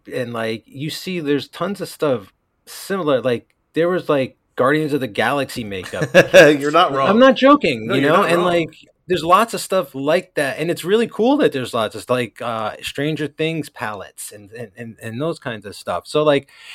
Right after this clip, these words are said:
Speaker 1: to me, it's not that this exists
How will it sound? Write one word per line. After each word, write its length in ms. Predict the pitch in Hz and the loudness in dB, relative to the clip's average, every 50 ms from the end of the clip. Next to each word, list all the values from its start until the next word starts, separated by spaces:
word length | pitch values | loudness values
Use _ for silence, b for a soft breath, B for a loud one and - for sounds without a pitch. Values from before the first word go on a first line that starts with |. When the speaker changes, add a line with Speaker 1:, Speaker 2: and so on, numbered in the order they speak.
| B B B B _ | B B B B _
Speaker 1:
to 140 | - - 170 | -6 -6 -4
me, 360 | 147 147 165 190 220 240 233 165 | -4 -4 -4 -2 -2 -2 -2 -2
it's 200 | 170 160 - - | -4 -4 -4 -6
not 340 | - 139 139 147 180 180 - | -4 -2 0 0 0 0 0
that 200 | 190 143 147 - | -2 -2 -2 -2
this 240 | - 147 139 - - | -4 -6 -6 -4 -8
exists 880 | 110 95 87 95 104 104 123 143 151 - - - - - - - - | -12 -12 -12 -12 -6 -4 -4 -4 -4 -6 -10 -18 -18 -18 -20 -20 -20